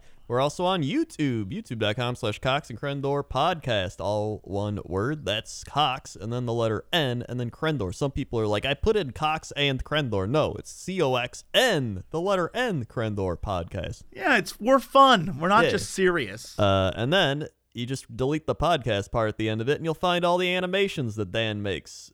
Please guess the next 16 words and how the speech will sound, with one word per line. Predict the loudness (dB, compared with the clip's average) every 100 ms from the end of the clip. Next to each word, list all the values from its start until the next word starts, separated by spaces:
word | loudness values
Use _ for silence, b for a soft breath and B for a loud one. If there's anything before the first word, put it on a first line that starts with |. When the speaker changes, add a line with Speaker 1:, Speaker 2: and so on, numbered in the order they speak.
| -10
Speaker 1:
uh, | -6 -4 -2 -2
which | -4 -6 -4
make | -2 -2
us | -2 -2
actually | -2 0 -2
funny. | 0 0 0 -4 _ _ _ _ _
Uh, | 2 4 4 0
then | 2 2 2 -2 -12 -4
Speaker 2:
Yeah. | 0 0
Speaker 1:
uh, | -2 -8 -6 -6
you | -4 -4
can | -4 -2 -2 -2 -4 -6 -10 -10 -6
follow | 0 4 4 4
us | 2 0
on | 0 0
our | 0 -2